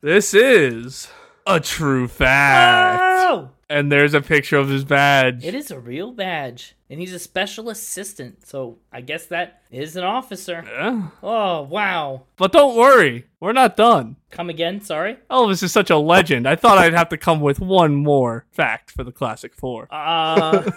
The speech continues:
Speaker 1: <laughs>
Speaker 2: you're inflating the Classic Four.
Speaker 1: That's why I wasn't too worried yet, 'cause there's still a chance.
Speaker 2: Sorry, what's there a chance for?
Speaker 1: Is, is it over?
Speaker 2: Yeah.
Speaker 1: Hang on, bring out the math department.
Speaker 2: Well, according to what I'm looking at here, I've got three right out of five.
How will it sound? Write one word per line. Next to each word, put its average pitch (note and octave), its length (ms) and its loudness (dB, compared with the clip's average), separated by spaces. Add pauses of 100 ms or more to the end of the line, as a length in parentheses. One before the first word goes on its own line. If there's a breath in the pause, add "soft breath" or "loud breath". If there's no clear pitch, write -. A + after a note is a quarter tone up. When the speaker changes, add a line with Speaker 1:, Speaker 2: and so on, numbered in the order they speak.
(100)
Speaker 1:
<laughs> - 160 -20
Speaker 2:
you're D#3+ 200 -10
inflating D#3+ 600 -12
the D3+ 80 -12
Classic D#3 400 -16
Four. D#3+ 240 -16
Speaker 1:
That's F#3 240 -2
why A3+ 80 6
I G#3+ 280 6
wasn't A#3+ 280 2
too C4 180 4
worried G#3 400 6
yet, B2 360 0
'cause D3+ 240 -6
there's D#3+ 160 -6
still A3 260 2
a F#3 60 0
chance. C#3+ 760 -4
Speaker 2:
Sorry, F3+ 420 -10 (120)
what's - 180 -20
there G#3 120 -10
a F#3+ 40 -12
chance A3 340 -10
for? A#2 260 -14
Speaker 1:
Is, C3+ 160 -20
is C3 220 -12
it B2 80 -10
over? B2 260 -8
Speaker 2:
Yeah. G#3+ 320 -6
Speaker 1:
Hang C3+ 140 -8
on, B2 100 -8
bring D3+ 160 2
out E3 120 2
the F3+ 40 -2
math E3+ 240 2
department. C#3+ 460 -2
Speaker 2:
Well, E3+ 340 -8 (140)
according A3+ 440 -8
to D#3 380 -10 (120)
what D#3+ 220 -10
I'm D#3 220 -8
looking D#3+ 300 -10
at D3 160 -8
here, D#3 340 -10 (140)
I've C#3+ 100 -12
got A3 240 -4
three A3 240 -12
right F#3+ 480 -6
out E3+ 160 -2
of C#3+ 140 -8
five. E3 440 -6